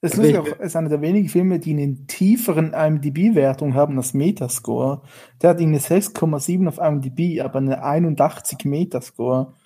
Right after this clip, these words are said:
Speaker 2: Mhm. Ja, ich, wie gesagt, ich, ich kann, man, man kann schon sehr viel Positives rausziehen, aber man darf ihn halt nicht ernst nehmen. Obwohl Nicolas Cage ja scheinbar sehr beleidigt sein soll.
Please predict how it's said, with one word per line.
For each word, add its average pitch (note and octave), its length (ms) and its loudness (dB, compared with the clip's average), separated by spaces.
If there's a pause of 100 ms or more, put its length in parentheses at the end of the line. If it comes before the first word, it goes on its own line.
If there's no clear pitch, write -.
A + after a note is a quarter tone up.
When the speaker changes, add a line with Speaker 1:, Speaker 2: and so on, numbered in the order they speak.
(140)
Speaker 2:
Mhm. D3+ 440 4 (1600)
Ja, C#3 540 2
ich, - 380 -4 (760)
wie D3 100 2
gesagt, D3+ 400 4
ich, C#3+ 120 0
ich E3 200 -8
kann, F3 360 -2
man, D#3 160 2
man D#3+ 160 0
kann F#3 200 0
schon F3+ 200 0
sehr F3+ 140 2
viel E3+ 220 -4
Positives D#3+ 720 0
rausziehen, D3+ 460 0
aber B2+ 180 -2
man C3+ 140 -4
darf D3+ 240 0
ihn C#3+ 120 -4
halt C#3 180 -2
nicht D3+ 200 -4
ernst D#3 300 -2
nehmen. D3 180 -2 (360)
Obwohl D#3+ 260 4
Nicolas E3+ 360 4
Cage F3 300 0
ja D#3 120 4
scheinbar D3+ 460 2
sehr E3 240 2
beleidigt D#3+ 520 0
sein C3+ 260 -4
soll. D3+ 300 -2